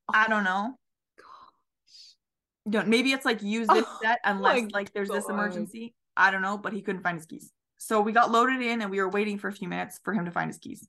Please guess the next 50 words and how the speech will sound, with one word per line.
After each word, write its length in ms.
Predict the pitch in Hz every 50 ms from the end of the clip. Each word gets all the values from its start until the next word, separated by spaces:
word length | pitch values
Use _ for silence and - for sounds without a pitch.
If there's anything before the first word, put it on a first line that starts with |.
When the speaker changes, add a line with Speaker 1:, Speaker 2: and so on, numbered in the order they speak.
| _ _ _ _ _ - - -
Speaker 2:
<laughs> 360 | 285 - - - - - _ _ _ _ -
Speaker 1:
Yeah, 160 | 202 185 - -
I 140 | - 175 175
know. 200 | 165 - 156 - - - _ _ _ -
This 120 | 208 202
is, 120 | 196 - 185
like, 200 | 170 - - -
so 420 | - - - - - - 175 170
silly. 440 | 170 - - - 139 147 - 208 202 202 - 185 190
Speaker 2:
That's 260 | 220 226 220 220 -
a, 200 | 233 214 202 170 - _ _ - -
okay, 340 | 196 196 - 208 160 147 156
anyways, 420 | 196 196 165 127 147 190 - -
keep 220 | _ - 240 196
going. 220 | - 156 147 175 220
So 140 | 214 220 208
Speaker 1:
Anyways. 0 |
Speaker 2:
you, 200 | 214 214 208 -
so 180 | - - 233 233
he 100 | 220 226
finds 320 | 226 - 214 208 233 220
his 100 | 226 226
keys 360 | - - - 175 165 165 175 -
and 100 | 180 175
he 80 | 175
Speaker 1:
Gets 100 | 262 -
his 120 | 196 180 170
Speaker 2:
comes 0 |
Speaker 1:
keys. 240 | 220 202 202 202 - - - - - - - -
We 80 | 214
get, 220 | 202 220 196 - 220
we 80 | 220
drive, 380 | 202 208 202 185 185 180 190 202
we 60 | 202
start 200 | 196 214 208 208
driving. 440 | 202 175 160 165 165 165 175 190 - _ _ _ _ _ _ _ _ _ _ _ _ -
And 440 | 208 208 190 196 196 190 170 - -
during 240 | - 220 220 226 233
the 80 | 233
drive, 420 | 214 214 190 180 180 160 160 180 -
so 120 | - 202
they 100 | 190 196
hook 200 | 208 247 240 240
up 100 | 220 190
a 40 | 185
sat 280 | 185 - 196 185 - -
monitor 340 | 180 175 175 175 170 175 170
to 160 | - - 170
his 140 | 170 165 -
foot. 260 | - - 170 156 -